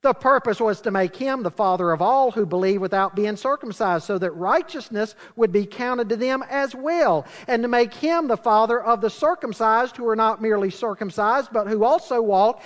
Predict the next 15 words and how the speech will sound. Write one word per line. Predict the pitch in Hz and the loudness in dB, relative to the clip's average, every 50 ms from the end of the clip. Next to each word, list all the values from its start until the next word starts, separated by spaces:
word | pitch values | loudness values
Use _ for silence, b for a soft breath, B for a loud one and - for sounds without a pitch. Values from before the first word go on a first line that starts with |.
| B B B | B B B
in | 277 277 | -2 0
the | 277 262 | 0 0
footsteps | - 233 214 190 - - - 233 240 247 208 - | 0 0 0 0 -2 -2 0 0 0 0 -2 -2
of | 247 233 | -2 -2
the | 254 220 | -2 -2
faith | - 220 214 240 226 | 0 0 0 0 0
that | - 247 | -2 -2
our | 262 269 | -2 -2
father | 262 - 214 190 208 226 254 - - | -2 0 0 0 2 0 0 -2 -2
Abraham | 277 311 381 349 339 254 214 214 208 208 214 | -2 0 0 0 -2 -4 -4 -4 -6 -6 -4
had | 208 220 226 240 220 | -2 -2 -2 -2 -4
before | 254 247 - - 285 294 294 330 | -6 -10 -6 -4 -2 0 0 0
he | 294 359 392 415 | 0 0 0 0
was | 427 302 233 - | 0 0 -2 -2
circumcised. | - 233 190 175 - 185 160 - 202 170 143 127 127 - | -2 -4 -4 -4 -6 -8 -8 -6 -6 -6 -6 -6 -10 -14